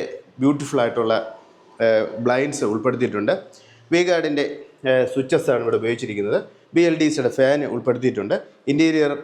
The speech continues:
വളരെ മനോഹരമായ രീതിയിൽ ക്രമീകരിച്ചിട്ടുണ്ട്. എല്ലാ, ആ, ലിവിംഗ് ഏരിയയിലും ഡൈനിങ്ങിലും എല്ലാം തന്നെ ഫാൻ ഉൾപ്പെടുത്തിയിട്ടുണ്ട്. ഒരു ബ്യൂട്ടിഫുൾ ആയിട്ടുള്ള ഒരു പാർട്ടീഷൻ ഇവിടെ നമുക്ക് നൽകി, നൽകിയിട്ടുണ്ട്. ക്രോക്കറി ഷെൽഫായിട്ടും ഷോക്കേസായിട്ടും,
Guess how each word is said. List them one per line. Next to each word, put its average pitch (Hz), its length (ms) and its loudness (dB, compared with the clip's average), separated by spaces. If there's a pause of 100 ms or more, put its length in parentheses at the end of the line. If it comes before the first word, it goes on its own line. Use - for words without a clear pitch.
(120)
വളരെ 139 260 2
മനോഹരമായ 139 520 0
രീതിയിൽ 127 240 -2
ക്രമീകരിച്ചിട്ടുണ്ട്. 113 720 -4 (360)
എല്ലാ, 170 220 4 (220)
ആ, 131 80 2 (160)
ലിവിംഗ് 147 340 2
ഏരിയയിലും 135 320 2
ഡൈനിങ്ങിലും 131 440 2
എല്ലാം 135 300 2
തന്നെ 120 260 -6 (240)
ഫാൻ 127 320 2
ഉൾപ്പെടുത്തിയിട്ടുണ്ട്. 110 680 -2 (480)
ഒരു 156 180 4
ബ്യൂട്ടിഫുൾ 160 420 4
ആയിട്ടുള്ള 135 260 2
ഒരു 131 200 4 (420)
പാർട്ടീഷൻ 147 460 0
ഇവിടെ 120 260 2
നമുക്ക് 117 340 -4
നൽകി, 113 320 0
നൽകിയിട്ടുണ്ട്. 117 480 -2 (500)
ക്രോക്കറി 143 320 0
ഷെൽഫായിട്ടും 123 560 0 (220)
ഷോക്കേസായിട്ടും, 160 720 2